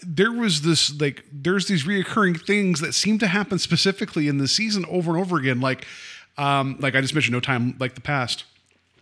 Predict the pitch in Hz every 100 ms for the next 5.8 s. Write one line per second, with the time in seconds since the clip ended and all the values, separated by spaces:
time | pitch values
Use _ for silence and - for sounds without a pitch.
0 | _ - - 170 175 165 135 107 - -
1 | - - - - 160 185 170 - 214 208
2 | - 190 - - 151 143 117 - _ _
3 | _ _ 160 147 185 185 - 180 131 123
4 | - _ _ _ _ 156 165 - 226 190
5 | 156 185 180 120 101 98 123